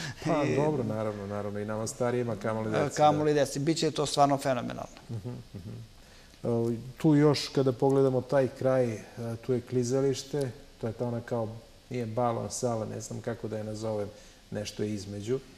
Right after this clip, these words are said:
Speaker 1: A, kako je bila ova sezona, nije bila loša?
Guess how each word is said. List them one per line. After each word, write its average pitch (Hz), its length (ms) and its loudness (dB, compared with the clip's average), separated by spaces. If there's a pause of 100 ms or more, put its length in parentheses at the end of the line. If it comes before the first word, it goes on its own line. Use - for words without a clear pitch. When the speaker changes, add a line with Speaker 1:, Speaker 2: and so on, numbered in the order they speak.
(540)
Speaker 1:
A, 104 320 -4 (880)
kako 139 280 0
je 135 60 4
bila 135 260 4
ova 127 220 6
sezona, 120 440 -2
nije 117 240 -2
bila 104 240 -4
loša? 101 460 -4